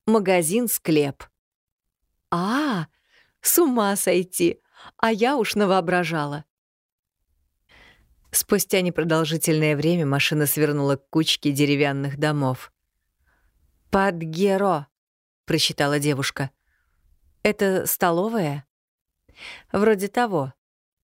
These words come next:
Здесь почти все останавливаются после перехода или перед ним», объяснил Пущин. «Что возьмем? Имей в виду, порции тут большие». «Да? Тогда что-нибудь из детского меню.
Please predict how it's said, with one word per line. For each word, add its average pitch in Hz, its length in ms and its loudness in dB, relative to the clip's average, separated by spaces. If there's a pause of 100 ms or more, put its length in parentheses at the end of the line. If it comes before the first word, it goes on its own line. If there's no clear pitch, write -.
(140)
Здесь 180 600 0
почти - 400 -4
все 208 260 0
останавливаются 170 840 0
после 156 280 -2
перехода 156 560 0
или 170 300 0
перед 160 380 0
ним», 127 280 -4 (600)
объяснил 147 540 0
Пущин. 135 460 -2 (580)
«Что - 260 0
возьмем? 170 520 0 (580)
Имей 165 280 2
в 220 40 -4
виду, 190 320 0 (220)
порции 170 420 0
тут 165 160 -2
большие». 156 640 0 (880)
«Да? 208 320 0 (600)
Тогда 190 280 0
что-нибудь 185 480 -2
из 180 100 0
детского 165 520 -2
меню. 143 320 -2